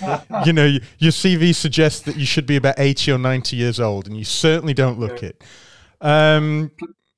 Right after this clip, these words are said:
Speaker 2: <laughs> yeah, sorry, go ahead.
Speaker 1: <laughs> I, oh, I was just gonna say something about plastic surgery, but I left it.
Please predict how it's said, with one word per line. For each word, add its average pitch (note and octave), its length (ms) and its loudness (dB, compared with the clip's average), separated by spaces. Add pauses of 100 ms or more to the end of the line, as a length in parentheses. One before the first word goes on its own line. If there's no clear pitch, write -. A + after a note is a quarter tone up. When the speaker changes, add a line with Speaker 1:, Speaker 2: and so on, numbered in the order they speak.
Speaker 2:
<laughs> - 640 -14
yeah, C3+ 100 4 (100)
sorry, A#2 440 -2
go B2+ 180 2
ahead. A2 280 2 (140)
Speaker 1:
<laughs> - 180 -18 (800)
I, C3 160 -8
oh, D#3 180 -4
I D3+ 60 -4
was - 140 -14
just - 180 -8
gonna D#3+ 120 -6
say D#3+ 160 -6
something C#3 320 -8
about C3 200 -8
plastic - 320 -8
surgery, A#2+ 560 -12
but B2+ 140 -10
I B2+ 100 -4
left C3+ 280 -12
it. A#2 100 -18